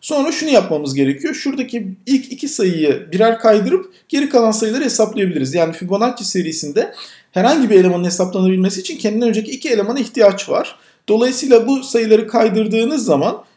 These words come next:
bu satırı hesaplamak mümkün artık geri kalanları. Veya iki ve üçü verdikten sonra şu üçüncü satırı hesaplayabilirsiniz. Veya beş ve sekiz verildikten sonra bu, e, satır hesaplanabilir. E, beş ve sekiz buraya nasıl gelecek derseniz o bir önceki seride de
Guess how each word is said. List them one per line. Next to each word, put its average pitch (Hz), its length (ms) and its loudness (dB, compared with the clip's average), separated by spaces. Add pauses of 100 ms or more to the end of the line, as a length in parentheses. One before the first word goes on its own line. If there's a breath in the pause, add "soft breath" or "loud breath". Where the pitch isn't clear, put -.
(100)
bu 269 100 -2
satırı 226 300 2
hesaplamak 208 580 0
mümkün 202 260 -2
artık 131 320 -2
geri 127 180 0
kalanları. 123 420 0
Veya 165 140 4
iki 190 240 -6
ve - 20 -2
üçü 220 220 -4
verdikten 190 460 0
sonra 220 380 -6
şu - 180 -10
üçüncü 226 320 -8
satırı 220 280 -4
hesaplayabilirsiniz. 170 800 -2
Veya 156 180 0
beş 185 200 2
ve 185 60 2
sekiz 185 300 -4
verildikten 143 460 -4
sonra 180 400 -6 (380 loud breath)
bu, 214 360 -4
e, 151 120 -2
satır 185 240 -6
hesaplanabilir. 190 800 -2 (220 loud breath)
E, 185 120 2
beş 311 220 2
ve 269 60 0
sekiz 269 340 -2
buraya 254 220 4
nasıl 269 220 0
gelecek 147 360 0
derseniz 175 280 0
o 254 140 -2
bir 349 120 4
önceki 190 300 2
seride 165 460 0
de 220 220 -2